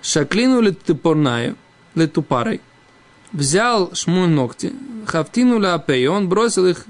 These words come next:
перед его носом, перед его лицом. Омар ле и сказал ему, «Лислаха брис круса ле сфасаем». Нет у тебя такого понятия, что союз заключен с устами.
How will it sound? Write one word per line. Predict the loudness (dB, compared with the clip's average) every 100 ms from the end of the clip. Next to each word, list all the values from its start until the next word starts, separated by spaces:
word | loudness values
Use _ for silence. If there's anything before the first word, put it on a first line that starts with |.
| -20 _ _ _
перед | 0 2
его | 2 2
носом, | 0 -2 -8 -14 _ _ -20 -20 _ _ -4
перед | 0 2
его | 4
лицом. | 2 0 -6 -10 -20 _ _ _ -20 -20 -20 -20 -20 -20 -20 -20 -20 -20 -20 _ -20 _ -20 -10
Омар | -2 2 2 2
ле | 2 2
и | 0
сказал | 0 -2 0 0
ему, | 0 0 2
«Лислаха | 2 2 2 -2 0 -2
брис | -2 0 0 0
круса | 0 0 2
ле | 0
сфасаем». | 0 -2 -4 -2 0 0
Нет | 0 -2
у | -2
тебя | 0 0 0 -6 -10
такого | -2 0 0
понятия, | 0 -2 -2 -2 -2
что | -2 0 0 -2 -10 _ _ _ -20
союз | -10 -2 0 2 2 2
заключен | 0 0 0 0 -2
с | -2
устами. | -4 -2 -2 -2